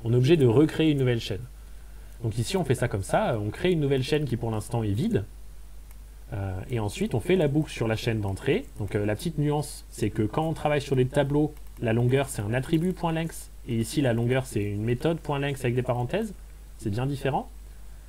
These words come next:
Et on fait la même chose, si la case I du tableau de, de la chaîne d'entrée c'est le, l'ancien caractère, on,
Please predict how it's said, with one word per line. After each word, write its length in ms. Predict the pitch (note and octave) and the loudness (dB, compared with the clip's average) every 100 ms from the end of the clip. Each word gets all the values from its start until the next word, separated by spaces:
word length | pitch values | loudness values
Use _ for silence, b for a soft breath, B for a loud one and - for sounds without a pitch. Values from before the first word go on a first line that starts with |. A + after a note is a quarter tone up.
| b b b - - - - - - - - - - - - | b b b -14 -14 -14 -16 -18 -18 -16 -16 -16 -16 -18 -4
Et 320 | C#3+ E3 G3 | 2 4 4
on 120 | D#3 | 2
fait 160 | A2 C#3+ | 4 4
la 80 | B2 | 6
même 160 | G#2+ | 2
chose, 400 | G2 D#3 A3 D3+ | 2 4 4 4
si 240 | A2 - G#3 | 0 0 2
la 120 | E3+ | 2
case 320 | - E3 C3+ - | 4 2 2 0
I 120 | E3+ | 2
du 120 | D3 | 2
tableau 440 | C#3 C3+ D3+ D3 | 2 4 4 4
de, 240 | C3+ C3 B2 | 6 8 8
de 120 | B2+ | 6
la 100 | B2 | 4
chaîne 240 | A#2+ D#3 | 2 0
d'entrée 480 | C#3+ C3+ - D3+ D3+ | 2 -2 2 2 2
c'est 240 | C3+ C3+ C3+ | 2 2 4
le, 160 | A#2 | 4
l'ancien 340 | G#2+ A2+ - C#3 | 2 0 -2 0
caractère, 480 | B2+ B2 D3 D3 C3 | 0 0 0 -2 -2
on, 380 | A2 G#2 G#2+ | -4 -2 -2